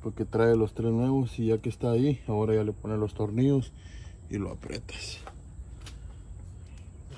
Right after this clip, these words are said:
pone sus tornillitos ahí. Cabal donde va a ir. Y ya lo aprietas. Ahí está.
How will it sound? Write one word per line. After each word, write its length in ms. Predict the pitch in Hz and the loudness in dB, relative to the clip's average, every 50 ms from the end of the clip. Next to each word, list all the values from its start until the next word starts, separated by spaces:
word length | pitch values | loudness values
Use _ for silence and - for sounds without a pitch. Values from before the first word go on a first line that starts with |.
| - | -14
pone 240 | - 120 120 123 120 | -12 -10 -8 -8 -8
sus 140 | 117 117 113 | -10 -10 -10
tornillitos 720 | - 113 113 113 110 110 113 120 131 131 127 - 139 123 - | -8 -8 -8 -6 -6 -6 -6 -6 -6 -6 -6 -6 -8 -6 -6
ahí. 380 | 117 117 120 131 147 151 147 139 - - - - - - - - - - - - - - - - - - - - - - - - - - - - - - - - - - - - - | -6 -4 -4 -2 -2 -4 -4 -6 -8 -10 -12 -12 -12 -12 -12 -12 -10 -10 -10 -10 -10 -12 -12 -12 -14 -14 -14 -14 -12 -14 -12 -12 -14 -14 -12 -12 -12 -12 -12 -12 -12 -12 -12 -10 -10
Cabal 400 | 113 110 107 107 113 117 120 123 | -8 -6 -6 -4 -4 -4 -4 -4
donde 300 | 127 120 117 113 117 113 | -6 -6 -6 -6 -6 -6
va 180 | 117 120 120 | -4 -4 -6
a 80 | 123 127 | -6 -6
ir. 220 | 135 143 156 156 139 - - - - - - - - - - - - - - - - - - - - - - - - - - - - - - - - - - - - - - - - - - - - - - - - - - - - - - - - - - - - - - - - - - - - - - - - - - - - - - - - - - - - - - - - - - - - - - | -4 -4 -4 -6 -8 -10 -12 -14 -14 -14 -12 -12 -14 -12 -14 -16 -16 -16 -16 -16 -16 -16 -16 -16 -14 -14 -14 -16 -16 -16 -16 -16 -16 -16 -18 -18 -18 -18 -18 -18 -16 -16 -16 -16 -16 -14 -14 -14 -14 -16 -16 -16 -16 -16 -16 -16 -14 -16 -16 -16 -16 -16 -16 -16 -16 -16 -16 -16 -18 -18 -16 -16 -16 -16 -16 -16 -16 -16 -14 -14 -16 -16 -14 -16 -16 -16 -16 -18 -18 -18 -18 -18 -18 -16 -16 -16 -16 -14 -12
Y 100 | 127 110 | -12 -10
ya 100 | 107 98 | -10 -12
lo 140 | 98 98 95 | -12 -12 -14
aprietas. 520 | 92 - - - 98 - - - - - - - - - - - - - - - - - - - - - - - - - - - - - - - - - - - - - - - - - - - - - - - - - - 120 120 123 120 - - - - - - - 107 | -14 -14 -14 -14 -14 -14 -14 -16 -16 -16 -16 -16 -18 -18 -18 -16 -16 -16 -16 -16 -16 -16 -16 -16 -16 -16 -16 -16 -16 -16 -16 -16 -16 -16 -16 -16 -16 -16 -16 -16 -16 -16 -16 -16 -16 -16 -16 -16 -16 -16 -16 -16 -16 -12 -10 -8 -6 -6 -8 -8 -12 -14 -16 -14 -12 -8 -4
Ahí 120 | 113 113 | -4 -4
está. 320 | 110 - - - 113 98 | -4 -4 -6 -8 -8 -8